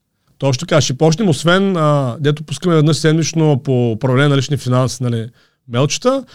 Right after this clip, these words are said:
ще почнем да пускаме и преведен на български макроекономическия седмичен анализ на големия руски икономист Михаил Хазен. Той го има на руски и на английски оригинално, сайта на Хазен, който чете руски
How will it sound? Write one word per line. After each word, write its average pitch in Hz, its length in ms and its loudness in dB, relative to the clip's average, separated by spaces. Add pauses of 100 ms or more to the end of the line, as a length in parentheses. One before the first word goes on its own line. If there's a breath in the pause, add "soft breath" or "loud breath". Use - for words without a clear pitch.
(120 loud breath)
ще - 140 -14
почнем 180 320 2
да 156 120 2
пускаме 214 380 0
и 214 220 2
преведен 165 420 2
на 160 100 4
български 185 840 0
макроекономическия 175 920 2
седмичен 175 480 0
анализ 151 460 2
на 180 360 0
големия 160 760 2
руски 165 420 0
икономист 160 680 0
Михаил 151 340 0
Хазен. 113 360 0 (600)
Той 165 120 2
го 156 60 6
има 180 140 4
на 147 100 4
руски 151 280 2
и - 20 2
на 127 100 2
английски 117 400 0
оригинално, 127 420 0
сайта 139 300 0
на 107 100 -4
Хазен, 160 280 0
който 139 220 2
чете - 160 0
руски 127 440 -2